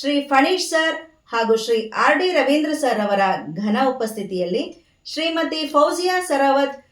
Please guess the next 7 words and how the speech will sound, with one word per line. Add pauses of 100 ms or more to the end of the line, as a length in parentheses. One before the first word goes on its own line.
(240)
ರಾಜ್ಯ
ನಲಿಕಲಿ
ಸಂಪನ್ಮೂಲ
ವ್ಯಕ್ತಿಗಳು
ಹಾಗೂ
ಸಹ
ಶಿಕ್ಷಕರು,